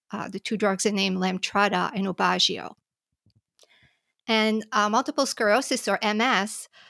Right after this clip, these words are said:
uh, that's a neurological disease where even not that long ago, th-, there was absolutely nothing for the patients. And now the patients have multiple options, good options for, for their disease.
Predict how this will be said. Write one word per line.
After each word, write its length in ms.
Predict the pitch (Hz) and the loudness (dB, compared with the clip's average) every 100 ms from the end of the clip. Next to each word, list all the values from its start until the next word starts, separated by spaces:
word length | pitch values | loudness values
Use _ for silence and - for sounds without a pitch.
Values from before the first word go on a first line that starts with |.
| _ _ | _ _
uh, 280 | - 311 311 - _ | 2 2 2 -8 _
that's 280 | - 269 285 | -2 0 2
a 160 | 294 226 | 0 2
neurological 720 | 226 240 220 220 269 - 240 | 2 2 4 4 2 -2 -2
disease 480 | 208 202 233 254 226 | -2 0 0 0 0
where 400 | 202 190 185 - | 2 2 2 -2
even 320 | 262 269 294 | -4 -2 0
not 180 | 247 254 | 0 2
that 240 | 233 220 | 2 2
long 260 | 214 208 285 | 2 0 2
ago, 280 | 294 208 185 | 0 0 0
th-, 180 | 196 196 | -2 -2
there 120 | 220 | 0
was 160 | 220 - | 0 2
absolutely 680 | 226 262 - 220 220 196 | 2 2 -2 -2 -2 -2
nothing 640 | 196 208 - - 202 175 185 | 0 0 0 0 -2 -4 -10
for 180 | - | -10
the 120 | 175 175 | -8 -10
patients. 760 | - 180 190 165 151 - - - _ - _ _ _ - | -8 -4 -2 -4 -8 -12 -12 -14 _ -20 _ _ _ 2
And 540 | 220 220 214 214 214 | 4 6 4 2 0
now 420 | 214 214 254 320 | 2 4 6 4
the 120 | 302 | 2
patients 400 | - 240 - 240 | 0 0 2 0
have 240 | 233 214 208 | 2 2 2
multiple 500 | 214 247 - - 240 | 2 2 0 -2 2
options, 540 | 240 339 - 214 190 | 2 2 0 -2 -4
good 240 | - 285 320 | -2 0 2
options 580 | 214 - - 165 185 | 2 0 -4 -4 -8
for, 400 | - - 165 156 | -10 -8 -8 -8
for 160 | 190 208 | -8 -6
their 200 | 196 190 | -2 -2
disease. 600 | 180 180 165 - 202 - | -4 -8 -10 -12 -16 -18